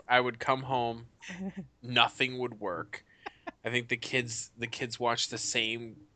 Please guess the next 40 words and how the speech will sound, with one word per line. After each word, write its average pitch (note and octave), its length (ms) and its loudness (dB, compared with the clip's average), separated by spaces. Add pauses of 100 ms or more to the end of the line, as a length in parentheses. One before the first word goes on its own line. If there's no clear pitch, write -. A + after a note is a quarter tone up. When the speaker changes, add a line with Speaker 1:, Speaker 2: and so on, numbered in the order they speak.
Speaker 1:
few B2+ 340 -4
movies A#2 520 -6
I G#2 160 2
had. G2+ 540 2 (720)
Speaker 2:
Uh. B2+ 420 -8 (180)
Speaker 1:
I A#2+ 140 4
was A2+ 140 -2
like, A2 200 2 (100)
"Oh C3 260 8
my A#2 160 0
God, G#2+ 260 6
this G#2+ 160 -8
sucks." - 560 2
And G#2+ 140 -4
then G#2+ 180 2 (160)
my A#2 240 6
only A#2+ 260 2
internet A2 400 2
was A2 160 -6
my G2+ 120 0
phone. E2+ 460 -4 (280)
Speaker 2:
<laughs> F#3 40 -4 (2000)
Yeah, A#2+ 340 10
it E3 120 0
was. D3 260 2 (800)
So D3 480 10 (240)
I C3+ 80 10
was C3 120 4
like, B2+ 180 2
"All C#3+ 100 12
right, A#2+ 220 10
let's A#2+ 180 0
just C3 220 -4
cut A#2+ 220 4
it, A2+ 200 2
and A2+ 160 -6
then A2 160 -4
we'll A2 100 -2
just A2 300 -4
do A2 480 -2